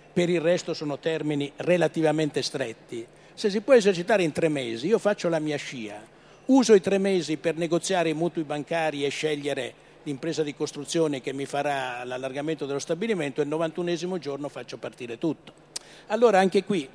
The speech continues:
il governo si sta muovendo in questa direzione. Ci sono forti resistenze culturali, forti resistenze culturali. E alla fine si è scritto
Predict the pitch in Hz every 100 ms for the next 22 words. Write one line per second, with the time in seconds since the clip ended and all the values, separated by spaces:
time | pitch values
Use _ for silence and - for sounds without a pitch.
0 | - - 214 247 262 262 202 175 202 190
1 | 180 208 185 151 135 143 143 131 131 -
2 | 123 - 247 370 262 311 339 320 220 165
3 | 170 208 196 190 180 165 214 220 147 107
4 | 107 - - - - - - - - 254
5 | 302 277 175 151 180 170 160 165 151 208
6 | 165 107 110 - - - 214 269 294 359
7 | 320 262 240 262 277 - 208